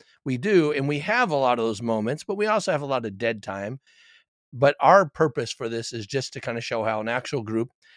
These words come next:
even with some really experienced members and game developers and stuff in it,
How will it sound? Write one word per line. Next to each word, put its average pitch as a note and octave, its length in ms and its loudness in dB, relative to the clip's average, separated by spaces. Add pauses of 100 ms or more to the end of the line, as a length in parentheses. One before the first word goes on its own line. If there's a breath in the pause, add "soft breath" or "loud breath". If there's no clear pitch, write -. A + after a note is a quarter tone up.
(180 soft breath)
even F3+ 300 2
with C#3 120 -2
some A#2+ 180 -6
really C3+ 200 0
experienced A#2 720 -8
members A2+ 500 -6
and G2+ 320 -10
game A2+ 180 -6
developers G#2 520 -6
and G2 100 -12
stuff - 220 -12
in G3 120 -4
it, A2+ 160 -4